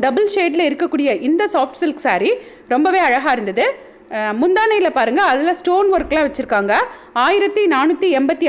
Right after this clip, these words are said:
அஞ்சு ரூபா இந்த சாரியோட ரேட்டு. இந்த பொம்மை கட்டியிருக்க சாரி ஒரு ஃபேன்சி சில்க் சாரி தான். நல்ல ஒரு சாண்டல் கலர்ல டார்க் கிரீன் பார்டர் கொடுத்துருக்கக்கூடிய இந்த சாரி ஆயிரத்தி அறுநூத்தி எண்பத்தி அஞ்சு ரூபா. ரொம்பவே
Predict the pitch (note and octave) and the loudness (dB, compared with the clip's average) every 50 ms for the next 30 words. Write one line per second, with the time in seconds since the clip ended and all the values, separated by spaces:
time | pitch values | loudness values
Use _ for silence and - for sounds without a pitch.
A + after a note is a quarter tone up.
0 | G#3 A3+ C4 B3+ D4+ F#3 - F#3 - - A#3+ B3+ D4 E4+ F4 - C4 A#3 B3+ D4 | 2 2 0 0 -2 0 0 -2 -2 -2 -2 0 0 0 0 0 0 0 0 0
1 | D4 C#4+ C4 A3+ G#3 G3 F#3+ - - G#4 C#5 C#5 - - - - - - - - | 0 0 0 0 -2 -2 -4 -2 -2 -2 -2 -2 -4 -12 -20 -20 -20 -20 -20 -20
2 | - - - - - - - - - - - - F4+ G#4+ A#4+ - E4 D4+ D4+ F#4+ | -20 -20 -20 -20 -20 -20 -20 -20 -20 -8 -4 -2 0 0 0 0 2 2 2 0
3 | G4 F#4 D4 B3 D#4 D4 D4+ D#4+ D4+ D4 A3 G#3 D#4 G#4 G4+ C#4+ - C#4+ A#3 A3+ | 0 -2 -2 -2 -4 -4 -4 -4 -4 -2 -2 0 2 2 0 0 0 0 0 2
4 | D4 D#4 D4+ F#4+ D#4+ - C4+ C#4 - - D4 A3+ G3+ F#3 G3 G#3+ F4+ A#4+ - - | 0 2 0 0 -2 -2 -4 -6 -2 -2 0 0 0 0 0 0 0 0 -2 -8
5 | - - - - - A3+ B3 D#4 F4 A4 G#4+ F#4+ D#4+ C4 A#3 A3+ A3 A3 - D4+ | -16 -20 -14 -6 -2 0 0 2 2 2 2 4 4 2 2 0 -2 -4 -2 0
6 | C4+ D4 F#4 G#4+ A4 A4 A4 G4 - C4 A3+ A3 G#3 G#3 A3 C#4 G#4+ F#4+ B3+ G#3 | 0 2 2 2 2 2 0 0 0 0 0 0 0 0 0 0 0 0 -2 0
7 | A#3+ B3+ D4 E4 F#4+ A4+ A#4 - G4 D4+ B3 D4+ E4+ F#4+ F#4+ E4 B3 B3 C4 C4 | 0 2 2 2 2 0 0 -2 -4 -2 0 0 2 2 2 2 2 2 0 0
8 | C#4+ C#4 D4 C4+ - - C4+ - C#4 C4+ B3+ A#3+ A#3 G3+ G3 A3+ B3+ E4+ D#4+ - | -2 -4 -6 -6 -6 -6 -4 -4 -4 -4 -4 -4 -2 -2 -2 0 -2 -2 0 0
9 | B3+ F#3 F#3+ A#3 F#4 A#4+ - - - - - - A3+ A#3+ D#4 F#4 F#4 F4+ D4+ - | 0 0 0 0 -2 -2 -4 -8 -16 -16 -6 -2 0 0 2 2 0 0 -2 0
10 | G#4 A#4+ C5 - - G3+ G#3 B3 F4+ F#4+ F#4+ F#4 F#4 G#4 G4+ F#4 B3+ C4+ C4+ - | 0 -2 -2 -2 -2 0 0 2 2 2 0 0 0 0 0 2 2 2 0 0
11 | - C4 E4+ C#4 G#3 C4+ C4 B3 D#4 C4 G#3+ F3 F#3+ A3 A#4 B4+ - - - - | -2 0 0 0 0 0 0 0 0 0 0 0 0 0 0 -2 -6 -14 -20 -20
12 | - - - - - - - - - - - - - - - - - A#3+ B3 D4+ | -20 -20 -20 -20 -20 -20 -20 -20 -20 -20 -20 -20 -20 -20 -18 -6 -2 0 2 2
13 | E4+ F4+ G#4+ A4 A4+ | 2 2 2 2 2